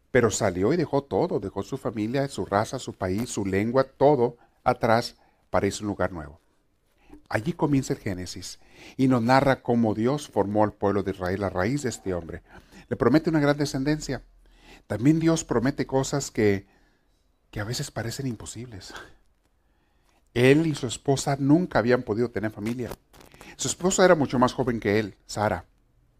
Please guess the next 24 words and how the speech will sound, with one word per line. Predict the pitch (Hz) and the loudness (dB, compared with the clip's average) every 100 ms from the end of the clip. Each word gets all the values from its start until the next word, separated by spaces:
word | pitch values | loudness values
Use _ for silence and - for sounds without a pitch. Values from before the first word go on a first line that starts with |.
| _ _ _ _ _ _ _ _ _ _ - | _ _ _ _ _ _ _ _ _ _ -8
Pero | 127 | -2
no | 131 | 0
habían | 160 180 | 2 0
podido | 127 147 | 0 0
tener | 156 139 | 0 -6
familia. | - 131 143 - _ _ _ _ _ _ _ _ _ _ _ _ _ _ _ _ _ _ _ _ _ _ _ _ _ | -4 -4 -6 -12 _ _ _ _ _ _ _ _ _ _ _ _ _ _ _ _ _ _ _ _ _ _ _ _ _
Y, | 110 | -10
y, | 110 131 | -8 -8
y | - - | -8 -8
se | - 131 | -8 -6
fueron | - 185 160 | -2 0 0
a | |
otra | 151 151 | 0 0
tierra, | 156 190 - - _ _ _ _ _ _ _ _ _ _ _ _ _ | 0 -2 -4 -12 _ _ _ _ _ _ _ _ _ _ _ _ _
con | - 143 | 2 6
la | 127 | 6
promesa | 120 117 156 175 | 6 4 4 4
de | 143 | 0
que | - | 2
iban | 147 143 | 4 4
a | 135 | 2
tener | 123 131 | 0 0
mucha | 135 135 135 | 0 0 -2
familia. | 117 107 160 139 | -4 -2 -2 -2